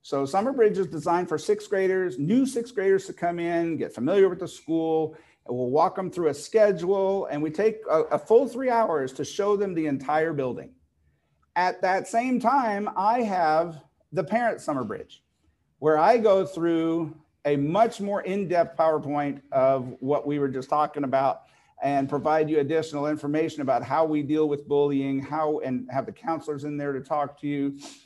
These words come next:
uh, what the procedure is, how we follow the law, things like that. Uh, all of those kinds of things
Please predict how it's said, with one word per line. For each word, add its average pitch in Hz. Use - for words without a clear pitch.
uh, 127
what 165
the 143
procedure 165
is, 165
how 160
we 151
follow 151
the 135
law, 131
things 123
like 113
that. -
Uh, 131
all 208
of 160
those 175
kinds 147
of 131
things 123